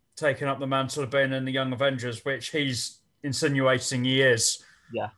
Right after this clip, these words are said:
Speaker 1: Um, so I can't imagine we won't see Isaiah again at some point.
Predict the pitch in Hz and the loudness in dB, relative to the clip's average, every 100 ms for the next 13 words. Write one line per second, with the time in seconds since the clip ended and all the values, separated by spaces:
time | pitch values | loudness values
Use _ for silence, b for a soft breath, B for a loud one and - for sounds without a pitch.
0 | _ _ _ _ _ 120 127 120 117 117 | _ _ _ _ _ -6 -4 -2 -4 -6
1 | 87 87 - - 131 123 123 123 131 131 | -8 -14 -8 0 4 4 4 2 2 0
2 | - 135 131 127 127 131 127 123 127 120 | 2 0 2 2 2 2 0 2 0 -2
3 | 139 123 120 120 123 120 120 113 120 113 | 0 2 2 2 2 4 2 0 -2 -4
4 | - 127 120 139 123 123 | -4 -4 -2 0 0 -4